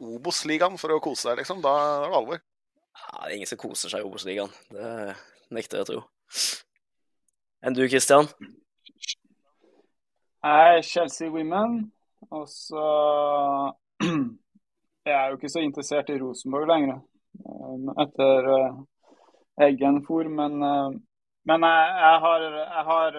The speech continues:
Speaker 3: to kamper selv hver uke. <laughs> Så det ser jeg. Så jeg ser mye fotball. <laughs> Så jeg har fire treninger og to kamper hver uke.
Speaker 1: Ja, har, har det
Speaker 3: Nok.
Speaker 1: gått bra, eller? Har det blitt noen trepoengere der?
Speaker 3: Ja.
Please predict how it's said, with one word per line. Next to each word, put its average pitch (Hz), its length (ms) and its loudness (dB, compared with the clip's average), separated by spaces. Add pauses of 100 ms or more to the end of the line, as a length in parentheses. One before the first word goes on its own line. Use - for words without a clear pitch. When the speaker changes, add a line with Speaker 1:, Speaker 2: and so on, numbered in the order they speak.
Speaker 3:
to 160 220 -12
kamper 151 400 -8
selv 175 320 -4
hver 160 180 -2
uke. 143 300 -14 (180)
<laughs> - 1000 -20
Så 143 140 -12
det 151 160 -4
ser 151 240 -2
jeg. - 120 -18
Så 143 100 -8
jeg 135 100 -8
ser 151 160 -2
mye 143 200 2
fotball. - 360 -6 (400)
<laughs> - 460 -20
Så - 100 -18
jeg - 440 -6
har 135 180 8
fire 135 320 8
treninger 135 420 4
og 143 140 2
to 147 140 -6
kamper 135 420 -4
hver - 180 -8
uke. - 280 -14 (400)
Speaker 1:
Ja, 147 180 0
har, 151 140 6
har 143 120 6
det 135 120 4
Speaker 3:
Nok. 135 80 -2
Speaker 1:
gått 143 140 -4
bra, 139 180 6
eller? 196 180 2 (220)
Har - 160 -4
det 135 40 -6
blitt 135 160 -4
noen 135 80 -8
trepoengere 120 540 -2
der? 180 160 0 (1300)
Speaker 3:
Ja. 165 180 6